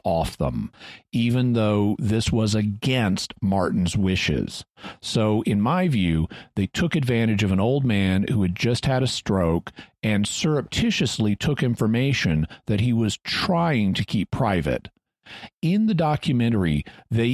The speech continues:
even make a big production of dramatically zooming in on the clues and freeze framing them with the sound of a camera clicking with dramatic music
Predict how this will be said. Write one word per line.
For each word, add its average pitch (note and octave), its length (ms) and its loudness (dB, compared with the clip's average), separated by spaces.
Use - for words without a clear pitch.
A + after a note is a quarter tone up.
even F3+ 400 2
make B2+ 240 0
a A#2 40 2
big A2 480 0
production G#2 640 0
of E2+ 180 -2
dramatically G2 1000 0
zooming G#2+ 640 0
in G#2 160 2
on G2 200 2
the F#2 100 0
clues F#2+ 580 0
and D#2 180 0
freeze C3 560 -2
framing F#2+ 440 0
them E2 220 2
with E2 140 0
the G2+ 100 -2
sound G2+ 600 0
of F#2 260 0
a F2+ 100 0
camera A#2 520 0
clicking C#2+ 640 -2
with F#2+ 340 -2
dramatic G#2 540 0
music F#2+ 420 0